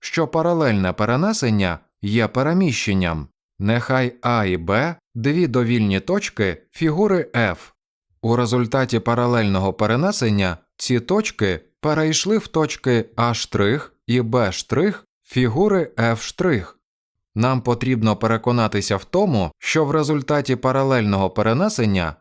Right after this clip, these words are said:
було збережено відстані між точками фігури, тобто переконатися в рівності відрізків А Б та А штрих, Б штрих.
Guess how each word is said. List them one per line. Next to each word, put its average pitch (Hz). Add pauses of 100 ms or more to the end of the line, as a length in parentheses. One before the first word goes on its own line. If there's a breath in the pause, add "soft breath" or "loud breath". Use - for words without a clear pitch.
(120)
було 117
збережено 104 (160)
відстані 160
між 143
точками 131
фігури, 165 (280)
тобто 117
переконатися 127
в 101
рівності 104
відрізків 107 (220)
А 101
Б 110 (200)
та 117
А 123
штрих, 151 (120)
Б 117
штрих. -